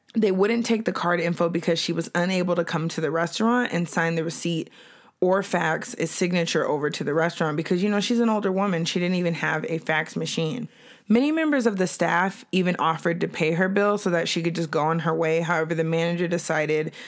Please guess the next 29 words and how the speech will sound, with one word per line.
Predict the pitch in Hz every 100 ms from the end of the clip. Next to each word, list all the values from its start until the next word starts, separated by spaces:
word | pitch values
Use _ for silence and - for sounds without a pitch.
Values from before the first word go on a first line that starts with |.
| - -
that | 165 160
he | 160 202
just | 185 175
would | 185 170
prefer | 170 - 156 160 151
to | - 156
let | 156 143 165
the | 151
authorities | 151 160 156 151 160 -
handle | 175 165 170 170
it. | 165 -
Again, | 165 170 165
this | 170 165
was | 180
a | 175
more | 165 160
bougie | 165 175 175 180
restaurant, | 175 175 - 180 170 170 175 165 - - - - _ 175
you | 170
know, | 156 151
African-American | 113 160 - 165 151 147 143 160
woman, | 180 208 208 202 196 190
bougie | 170 165 170
restaurant, | 165 165 - 170 165 165 160 160 - -
two | - 160
plus | 160 151
two | -
equals | 156 - -
four. | - - -